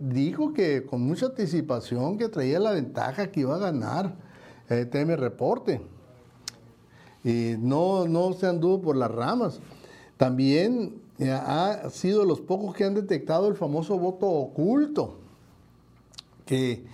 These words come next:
ha sabido, dice, que, que no sabe para dónde va a reaccionar la gente. Y todos esos detalles se muestran muy interesantes. También es un trabajo en esa encuesta que nos está presentando sobre el gobernador, la calificación del gobernador,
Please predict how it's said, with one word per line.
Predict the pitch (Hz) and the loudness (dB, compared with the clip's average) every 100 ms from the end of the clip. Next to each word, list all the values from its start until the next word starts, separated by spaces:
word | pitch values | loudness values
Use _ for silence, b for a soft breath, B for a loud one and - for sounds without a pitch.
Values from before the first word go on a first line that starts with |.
| b b b | b b b
ha | - 143 180 | -2 0 2
sabido, | 202 170 190 208 | 0 2 4 2
dice, | 208 196 208 | 2 0 -2
que, | 185 143 127 | 0 0 0
que | 139 | 0
no | 147 | 0
sabe | 180 208 | 0 0
para | - 143 | 2 2
dónde | 165 196 | 2 2
va | 196 | 2
a | 196 | 0
reaccionar | 190 170 165 | -2 0 0
la | 185 | 0
gente. | 180 190 202 202 180 - B B B B | 0 0 0 0 -2 -6 B B B B
Y | - | -4
todos | 131 180 208 | 0 2 2
esos | 202 233 | 2 2
detalles | 170 - 165 214 | 2 2 2 2
se | 190 | 0
muestran | 147 156 180 | 0 0 0
muy | 170 | 0
interesantes. | 175 156 120 131 131 | 0 -2 0 -2 0
También | 139 190 | 2 2
es | 226 | 2
un | 240 | 0
trabajo | 240 240 226 214 226 220 220 B B B B B - | 2 2 2 0 -2 -4 -12 B B B B B 0
en | 147 | 2
esa | 180 247 | 2 2
encuesta | 233 233 214 220 | 0 0 0 0
que | 196 | 0
nos | 147 | 0
está | 160 | -2
presentando | 180 196 196 185 170 170 180 180 | -2 0 0 0 0 0 0 -4
sobre | - 180 202 202 202 156 | -2 2 4 2 2 0
el | 147 135 | 2 2
gobernador, | 139 139 131 160 262 | 2 0 0 0 0
la | |
calificación | 196 156 135 135 143 175 | 0 0 0 -2 -2 0
del | 185 | 2
gobernador, | 175 180 180 180 175 | 2 2 2 2 0